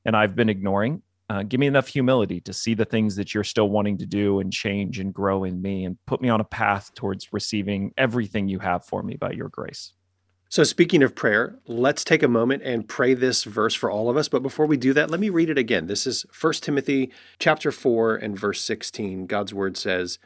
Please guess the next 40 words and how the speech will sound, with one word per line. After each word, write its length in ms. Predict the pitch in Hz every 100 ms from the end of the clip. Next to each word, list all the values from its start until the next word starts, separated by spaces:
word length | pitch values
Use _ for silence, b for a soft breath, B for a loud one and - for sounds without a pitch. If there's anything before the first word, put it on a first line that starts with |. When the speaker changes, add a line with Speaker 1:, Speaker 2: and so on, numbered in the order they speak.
| _ _ _ _ _
Speaker 2:
"Pay 140 | 151
close 260 | 160 180 -
attention 560 | 190 143 127 - 131 117
to 140 | -
your 140 | 98 87
life 480 | 95 120 131 - -
and 120 | 113
your 120 | 104 98
teaching. 480 | - 95 82 76 - B B B _
Persevere 580 | 165 156 180 147 160 120
in 160 | 110
these 240 | 101 95 -
things, 280 | 92 87 -
for 200 | 120 123
in 180 | 107
doing 460 | 101 139 160 113 98
this, 360 | 92 87 - - B B
you 200 | 120 113
will 100 | 98
save 480 | - - 127 131 110
both 260 | 110 104
yourself 540 | 90 - 135 131 123 - b b b
and 200 | 104 92
your 80 | 82
hearers." 640 | 98 82 71 69 71 - - _ b b b _
Chase, 280 | - 139 123
great 220 | - 127
to 60 | 123
have 120 | 123
you 80 | 117
on 60 | 110
the 40 |
podcast. 560 | 110 110 - 113 107 120
Would 140 | 104
you 100 | 117
close 260 | - 110 101
our 120 | 92
time 240 | 95 87
in 80 | 90
prayer? 340 | - 73 69